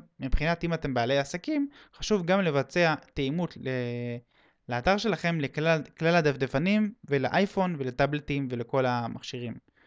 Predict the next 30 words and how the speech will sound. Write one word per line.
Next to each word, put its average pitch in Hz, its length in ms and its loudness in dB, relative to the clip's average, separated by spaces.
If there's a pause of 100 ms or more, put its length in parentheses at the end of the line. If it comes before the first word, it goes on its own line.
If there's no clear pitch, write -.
(200)
כדי 135 140 0
שיהיה 180 240 0
יותר 170 160 0
חשיפה, 160 540 -4 (600)
ואנשים 135 480 -4
יוכלו 151 440 -6
להיכנס 139 540 -6
באמת 139 420 -6 (100)
לאתר, 165 440 0 (1080)
ולהשכיל 123 500 -8
בו, 101 200 -16 (400)
ולהבין, 139 580 -2
ולראות 143 460 -2 (600)
מה, 139 240 0 (360)
מה 139 160 -2
הם 135 80 -2
יכולים 135 440 -4
להיעזר 123 640 -4
דרך 123 300 -6
האתר. 113 380 -6 (140)
למשל, 139 340 -2
אם 156 100 -2
זה 143 140 -4
פורטל 127 300 -6
טכנאי 127 340 -6
מחשבים, 160 540 0 (360)
אז 151 140 0
הם 156 120 -2
יכולים 170 380 -2
להזמין 127 640 0